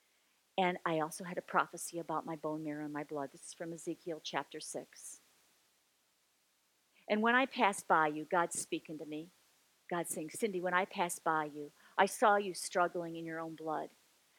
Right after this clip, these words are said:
And I said to you in your blood, 'Live.' Yes, I said to you in your blood, 'Live.'" So I took that scripture as God speaking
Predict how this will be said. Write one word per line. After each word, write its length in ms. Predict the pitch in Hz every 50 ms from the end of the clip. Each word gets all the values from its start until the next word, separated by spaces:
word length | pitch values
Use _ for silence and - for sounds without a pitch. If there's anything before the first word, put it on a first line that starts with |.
| _ -
And 160 | - 202 208
I 80 | 208 196
said 400 | 214 - - - 285 277 247 226
to 160 | - - 254
you 400 | 196 185 170 156 147 139 139 143 -
in 120 | - 165 160
your 140 | 160 151 151
blood, 400 | 143 156 151 147 143 143 143 - _ _ _ _ _ _ -
'Live.' 680 | - 226 220 247 262 254 220 180 156 147 - - - - - - _ _ _ _ _ _ _ _ _ _ _ _ _ _ _ _ _ _ _ _ _ _ _ _ _ -
Yes, 380 | 208 233 233 233 208 - - - -
I 140 | 208 220 226
said 480 | - - - - 269 247 254 233 208 -
to 140 | - - 208
you 440 | 175 185 180 160 151 147 147 151 -
in 180 | 175 175 165
your 240 | 160 156 151 147 151
blood, 440 | 151 - 151 147 143 143 143 143 - _ _ _ _ _ _ _ _ _ _ _ _ _ -
'Live.'" 680 | 180 185 185 185 190 190 185 170 156 151 147 139 139 - - - - - _ _ _ _ _ _ _ _ _ _ _ _ _ _ _ _ _ _ _ _ _ _ _
So 180 | - - 247 208
I 80 | 180
took 320 | 175 - - 254 247 - -
that 280 | 220 190 190 185 - - _ _ _ _ _
scripture 720 | - - - - - 175 165 - - - 170 156 151 170 _ _ _ _ _ _ _ _ _ _ _ _ _ -
as 180 | 190 180 - - -
God 400 | - 196 180 185 185 185 196 208 - _ _ _ _ _ _ _ _ _ _ _ _ _ _ _ _
speaking 640 | - - - - 214 175 - - 175 160 151 156